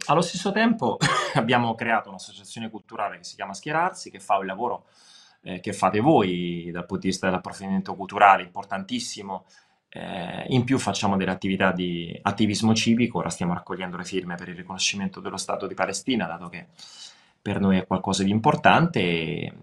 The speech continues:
e vedremo se questa organizzazione dovesse crescere,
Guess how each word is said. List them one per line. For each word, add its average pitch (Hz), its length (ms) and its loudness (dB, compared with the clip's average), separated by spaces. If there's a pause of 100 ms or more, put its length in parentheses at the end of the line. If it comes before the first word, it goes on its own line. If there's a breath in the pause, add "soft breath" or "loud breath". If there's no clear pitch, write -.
e 123 100 2
vedremo 120 500 6
se 87 180 -8
questa 87 540 -8
organizzazione 87 1000 -4
dovesse 95 340 0
crescere, 87 680 0